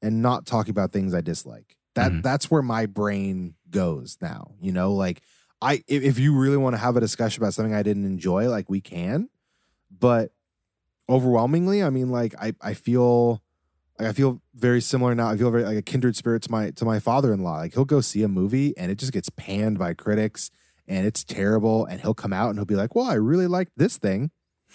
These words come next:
Speaker 1: Like, I really liked this scene. This scene was good. Yeah, it wasn't a great movie overall, but I enjoyed this." Like, he always
Speaker 2: Yeah.
Speaker 1: finds something positive. There's always
Speaker 2: That's
Speaker 1: something
Speaker 2: kind of
Speaker 1: positive.
Speaker 2: that's kind of what I've become when it comes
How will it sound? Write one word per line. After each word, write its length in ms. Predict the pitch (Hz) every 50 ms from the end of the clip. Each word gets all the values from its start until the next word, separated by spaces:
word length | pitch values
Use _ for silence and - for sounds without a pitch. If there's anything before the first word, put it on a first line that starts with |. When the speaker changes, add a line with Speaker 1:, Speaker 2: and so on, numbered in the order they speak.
| - -
Speaker 1:
Like, 140 | - 104 95
I 100 | 104 110
really 220 | 139 139 127 127 127
liked 180 | 131 127 120
this 140 | 113 170 208
scene. 280 | - - 117 113 123 120
This 140 | 139 160
scene 220 | - - 202 175 135
was 140 | 107 92 -
good. 300 | - 95 107 139 165 208 240 247
Yeah, 220 | 294 285 277 269
it 60 | 262 262
wasn't 260 | 262 254 226 214 180
a 40 | 151
great 160 | 147 139 131
movie 260 | 135 131 117 117 113
overall, 340 | 107 104 95 98 98 113 143
but 120 | 156 151 131
I 60 | 117
enjoyed 400 | 110 98 90 - 117 131 123 98
this." 420 | 113 143 151 143 151 - - - _ _ _ _ _ _ _ _ -
Like, 120 | - 147
he 80 | 123 180
always 220 | 202 208 202 180
Speaker 2:
Yeah. 60 | 160 151
Speaker 1:
finds 200 | 165 175 175 160
something 260 | - 170 156 156 139 131
positive. 440 | - - 117 127 120 104 87 80
There's 160 | 76 98 101 117
always 340 | 135 151 165 156 143 - - _ _ _ _ _ _ _ _ _ _ -
Speaker 2:
That's 140 | - 160 151
Speaker 1:
something 100 | 143 131
Speaker 2:
kind 140 | - 214 208
of 80 | 185 143
Speaker 1:
positive. 280 | 117 107 95 90 80 - - - - _ _ _ -
Speaker 2:
that's 120 | - - -
kind 120 | - 226
of 80 | 214 151
what 140 | 147 110
I've 180 | 107 123 131 120
become 400 | 117 110 - - 98 80 80 76 73
when 140 | 92 98 92
it 80 | 98
comes 220 | - - - -